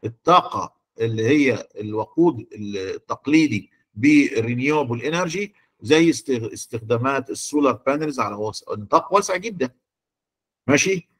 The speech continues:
آه، النهارده ما بتكلم على ما يسمى ازاي تنزل بهذه الانبعاثات، بنسميها carbon dioxide removal،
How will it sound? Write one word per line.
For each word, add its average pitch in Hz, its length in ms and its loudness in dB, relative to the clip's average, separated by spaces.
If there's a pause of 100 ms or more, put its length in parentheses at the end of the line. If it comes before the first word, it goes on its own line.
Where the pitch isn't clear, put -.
(260)
آه، 151 640 10
النهارده 208 520 6
ما 202 100 0
بتكلم 190 560 2
على 175 360 2
ما 170 180 -4
يسمى 160 640 -4 (440)
ازاي 131 500 2
تنزل 170 560 0
بهذه 123 360 0
الانبعاثات، 135 640 -2
بنسميها 151 540 -4
carbon 175 560 2
dioxide 147 580 2
removal، 127 440 -4